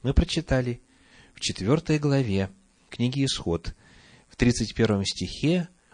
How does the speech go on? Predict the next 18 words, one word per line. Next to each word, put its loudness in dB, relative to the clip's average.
о 6
том, 6
что 2
народ 4
поверил 2
и -6
что -2
сделал, -4
и 6
поклонился. -4
Начинается 0
новая -2
эра. -8
Начинается 4
новый 4
этап 6
во 2
взаимоотношениях 0